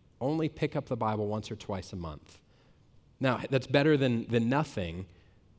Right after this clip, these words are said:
but think about from a fitness perspective, going to the gym once or twice a month isn't going to make a very big impact on your life and your health. And Scripture is the same way. And so about a year ago,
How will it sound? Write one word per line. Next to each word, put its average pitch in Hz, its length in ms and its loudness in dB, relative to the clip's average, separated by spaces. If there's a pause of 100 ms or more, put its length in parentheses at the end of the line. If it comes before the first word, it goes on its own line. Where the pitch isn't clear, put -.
(300)
but 127 240 2 (580)
think - 260 0
about 151 380 0 (520)
from 135 200 0
a 131 40 0
fitness - 440 -4
perspective, 101 560 -4
going 139 220 0
to 147 80 0
the 131 80 0
gym 117 240 -2
once 120 280 -4
or 120 60 -8
twice 113 400 -6
a 117 40 -6
month 101 440 -4
isn't 135 380 -6
going 120 260 -2
to - 100 -8
make 107 300 -4
a 98 60 -4
very 110 340 0
big 101 260 -4
impact 101 560 -6
on 95 120 -8
your 90 120 -4
life 92 480 -2
and 95 120 -10
your 85 100 -10
health. 85 420 -10 (840)
And 107 100 -12
Scripture - 400 -2
is 110 120 0
the 107 80 -4
same 92 300 -6
way. 98 300 -4 (640)
And 127 100 0
so 160 140 4
about 151 220 4
a 151 40 4
year 175 380 4
ago, 117 500 4